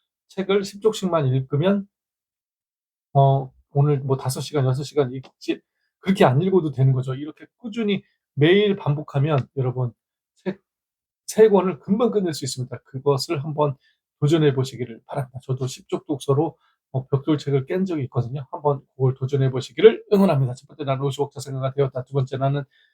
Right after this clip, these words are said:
매월 천오백만 원 이상 입금되고 있다. 세 번째, 나는 매일 팔굽혀펴기 오십사 회 이상 했다. 네 번째, 나는 내부시 자격증,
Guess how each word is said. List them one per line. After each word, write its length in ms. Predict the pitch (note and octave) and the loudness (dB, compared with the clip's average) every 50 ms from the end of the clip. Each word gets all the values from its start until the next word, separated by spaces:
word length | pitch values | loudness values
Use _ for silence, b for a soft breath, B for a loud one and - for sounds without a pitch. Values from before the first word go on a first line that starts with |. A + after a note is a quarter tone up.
| _ _ _ _ _ - | _ _ _ _ _ 4
매월 300 | C#3+ C#3+ D3+ D3+ D3 C#3+ | 6 8 8 8 4 2
천오백만 460 | - - F3+ E3+ E3 D#3+ D#3 D3+ D3+ | -2 -6 -6 -4 -4 -4 -4 -4 -4
원 120 | D3 D3+ E3 | -4 -6 -8
이상 180 | C#3+ C3+ D#3 D3 | -10 -10 -10 -10
입금되고 420 | C3+ D#3 D3 C#3+ D3 - D3+ D#3 | -10 -12 -10 -6 -6 -6 -6 -8
있다. 200 | D#3 - D#3 C#3+ | -10 -4 -4 -4
세 120 | - - E3+ | -4 -4 -12
번째, 220 | D#3+ D3+ - D3 | -14 -12 -8 -4
나는 300 | C3 C3+ C#3 C#3+ C#3 B2+ | 0 0 0 0 0 -2
매일 240 | A#2+ C#3 E3 F3 E3 - | 0 2 2 2 0 -4
팔굽혀펴기 560 | - - E3+ D#3+ - - D3+ - D3 D3 D3+ | -12 -16 -16 -16 -16 -20 -14 -12 -10 -10 -8
오십사 460 | - C3+ C3+ C#3+ - - - C#3+ C#3 C#3 | -8 -8 -8 -8 -8 -4 -2 0 2 2
회 100 | C#3+ C#3 | 2 0
이상 200 | C3+ C#3 C#3+ D#3 | 0 -2 -8 -10
했다. 200 | D#3 - C3 A#2+ | -10 -8 -6 -2
네 100 | C#3 C#3+ | 0 2
번째, 220 | D3 C3+ - D3 C#3 | 0 0 0 -2 -2
나는 260 | C3+ C3+ C#3 C3+ C3 | 0 0 0 0 2
내부시 400 | - D3 D3+ F4+ D4+ - - - | 2 4 4 4 2 0 -4 -6
자격증, 440 | C3+ B2+ C3+ B2+ - - F3+ F#3 | -4 -4 -4 -4 -6 -6 -8 -8